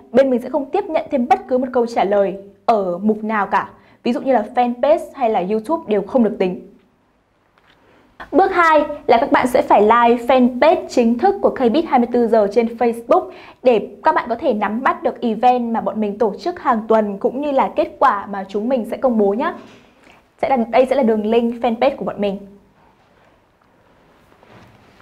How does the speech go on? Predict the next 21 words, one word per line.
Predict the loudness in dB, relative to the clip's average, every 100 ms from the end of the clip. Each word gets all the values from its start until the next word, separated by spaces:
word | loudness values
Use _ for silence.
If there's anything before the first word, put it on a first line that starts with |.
| -20 -20 -20 -20 -20 -16 -16 2
Bước | 2 4
ba | 4 4 4 4
là | 2
các | 4
bạn | 2 0
sẽ | 0 2
phải, | 2 4 4 4
ờ, | 4
share | 0 2 4 6
link | 4 4 4
kênh | 4 2 4
YouTube | 2 4 2 2 0
của | 2 2
K-Beat | 2 2 -2
hai | 2 2
mươi | 4
tư | 2
giờ | 4 4 2 -2 -16 _
và | -4
tag | 0 -2 -2 0
tên | 2 0